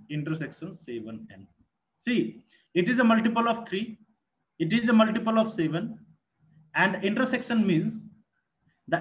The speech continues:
elements which are multiple of three and seven both, the elements which are multiple of three and seven both will be multiple of twenty-one.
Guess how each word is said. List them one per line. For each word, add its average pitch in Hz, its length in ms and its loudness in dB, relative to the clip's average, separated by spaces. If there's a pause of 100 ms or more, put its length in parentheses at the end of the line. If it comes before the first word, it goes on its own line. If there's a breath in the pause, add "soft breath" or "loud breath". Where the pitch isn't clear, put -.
elements 262 460 4
which 190 200 -2
are 226 200 4
multiple 208 480 0
of - 260 0
three 226 240 0
and 185 300 0
seven 156 460 0
both, 165 420 2 (1160)
the 151 80 -4
elements 214 420 4
which 196 160 -4
are 208 240 0
multiple 170 400 0
of 190 160 -2
three 190 140 0
and 180 140 0
seven 156 360 -2
both 180 340 0 (220 soft breath)
will 160 240 2
be 190 100 2
multiple 170 540 2
of 190 260 -4
twenty-one. 160 840 0